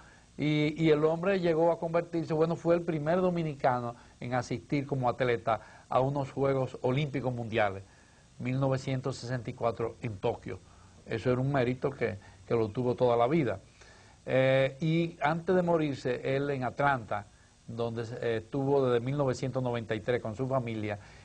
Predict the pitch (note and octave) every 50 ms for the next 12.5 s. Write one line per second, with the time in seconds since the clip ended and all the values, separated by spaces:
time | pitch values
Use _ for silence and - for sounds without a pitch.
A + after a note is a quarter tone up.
0 | - - B2+ B2+ B2+ C3 C3+ C3+ C3+ C3+ C3+ C3 A#2 B2+ A#2+ G2+ - B2+ B2 B2
1 | B2+ A#2+ A#2 A2+ A2+ A2+ A#2 A#2+ B2 B2 B2 A#2+ G#2+ - C3 C3+ D3+ D#3+ C3 G2
2 | - - - - - - - - - - A2+ A2+ G#2 G2+ - A#2+ A#2+ A#2+ C3+ B2+
3 | B2 A2+ - - A2 A2+ A2 A2 - B2+ A#2+ B2 A2+ A2 - B2+ A#2+ A#2 A#2 A2
4 | F#2+ G#2 A2 G#2 G2+ G2 F#2+ G2 - - - - - - A#2 A#2+ B2 C3 C3 C3
5 | B2+ B2+ B2+ C3 B2+ B2 - - C3 A2+ A2+ A2+ A#2 A#2+ A#2 A2+ G2+ G2+ - -
6 | - - - - A#2+ A#2 A2+ A2 - - A#2 G2+ G2 - - F#2+ - - - -
7 | - - - - - D3+ D#3+ D#3 - E3 D#3+ E3 F#3 F3+ E3+ D#3 C3+ - C#3 B2
8 | A2 B2 A#2+ A#2 A#2 A#2+ B2 B2+ A#2+ - - A#2 - B2+ A2+ G2 C3+ C3 - C#3
9 | B2+ A#2+ A#2+ C3+ E3+ E3 B2+ G#2 F#2 - - - - - - - - - - D#3
10 | F#3 F3+ G3+ G3+ G3+ E3+ F#3 F3+ E3+ C#3+ D3+ E3+ F3+ E3+ D#3+ E3+ - - D3+ D#3
11 | D#3 D#3 D#3 D#3+ E3 F3 E3+ D3+ C#3 C#3+ - D#3 B2+ C3 C#3+ C#3 C#3 C#3 C#3 C#3+
12 | D3 D3+ D#3+ E3+ E3+ - B2 A2 G2+ G2